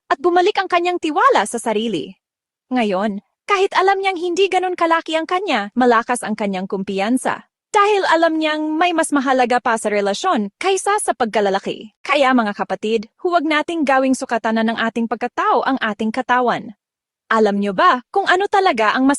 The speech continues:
hinahanap ng babae? Narito ang ten bagay na mas importante para sa babae kaysa sa doon. Pagmamahal,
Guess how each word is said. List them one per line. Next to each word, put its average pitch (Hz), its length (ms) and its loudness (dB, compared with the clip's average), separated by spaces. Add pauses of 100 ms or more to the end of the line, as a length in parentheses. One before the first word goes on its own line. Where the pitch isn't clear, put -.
hinahanap 262 400 0
ng 254 160 0
babae? 247 560 0 (240)
Narito 247 560 2
ang 240 160 2
ten 240 240 2
bagay 196 480 0
na 196 80 -2
mas 226 160 -4
importante 220 560 -2
para 226 240 0
sa - 80 -6
babae 240 480 2
kaysa 220 320 -4
sa 208 160 -4
doon. 196 400 -4 (500)
Pagmamahal, 269 960 2